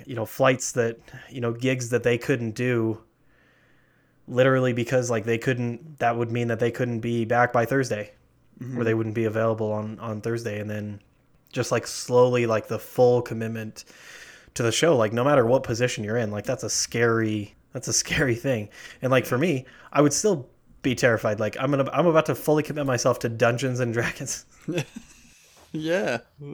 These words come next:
Speaker 2: right.
Speaker 1: That's trippy.
Speaker 2: Mm-hmm.
Speaker 1: So, okay, ba-, okay. Back to the show.
Speaker 2: Let's, uh,
Speaker 1: Back
Speaker 2: cut,
Speaker 1: to the T V series.
Speaker 2: cut back all of the, like, man, we were, like, we were on some tangents there, man.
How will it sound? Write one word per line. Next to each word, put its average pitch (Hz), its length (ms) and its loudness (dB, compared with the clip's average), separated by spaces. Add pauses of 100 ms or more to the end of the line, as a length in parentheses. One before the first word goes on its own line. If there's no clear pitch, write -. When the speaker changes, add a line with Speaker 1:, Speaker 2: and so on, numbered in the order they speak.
(260)
Speaker 2:
right. 131 400 -6 (500)
Speaker 1:
That's - 200 -8
trippy. 151 480 0 (200)
Speaker 2:
Mm-hmm. 139 280 -10
Speaker 1:
So, 127 500 4 (260)
okay, 131 220 4
ba-, 139 260 2
okay. 117 280 0 (1160)
Back 165 160 4
to - 80 -2
the 131 80 2
show. 107 220 0 (260)
Speaker 2:
Let's, 131 320 -6
uh, 123 140 0
Speaker 1:
Back - 220 -6
Speaker 2:
cut, 147 300 4
Speaker 1:
to 151 80 -2
the 123 240 0
T 131 200 -4
V 120 160 -2
series. 113 300 -4
Speaker 2:
cut 147 180 -2
back 135 280 -2
all 127 240 0
of 135 200 -8
the, 120 340 -4
like, 117 200 -10 (140)
man, 120 300 -10
we 139 140 -8
were, 117 160 -4
like, 87 380 -14 (600)
we 139 160 -6
were 135 80 -4
on 107 140 -6
some - 240 -18
tangents 107 560 -12
there, 85 120 -16
man. 95 340 -16